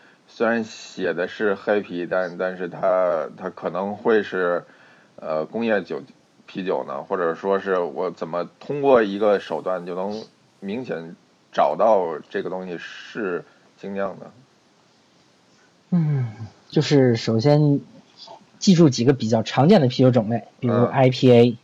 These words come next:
Speaker 1: I P A是什么意思？
Speaker 2: 这是可以说是精酿里种类最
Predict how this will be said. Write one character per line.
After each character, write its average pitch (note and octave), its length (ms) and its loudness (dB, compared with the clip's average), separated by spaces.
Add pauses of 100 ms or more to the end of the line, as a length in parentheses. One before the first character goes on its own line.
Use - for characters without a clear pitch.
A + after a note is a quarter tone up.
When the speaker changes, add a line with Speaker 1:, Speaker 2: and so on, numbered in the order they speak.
(560)
Speaker 1:
I C#3 100 0
P D3+ 100 2
A D#3 60 4
是 E3 80 2
什 D3 140 -8
么 F2 80 -12
意 E2+ 80 -10
思？ - 60 -16 (1300)
Speaker 2:
这 D3+ 160 0
是 B2 540 -2 (560)
可 - 160 2
以 D#3+ 120 6
说 C#3 280 0
是 D3+ 140 0
精 D#3 340 2
酿 D#3+ 320 6
里 A#2 200 0
种 A2+ 240 -4
类 B2 140 2
最 C3 180 -2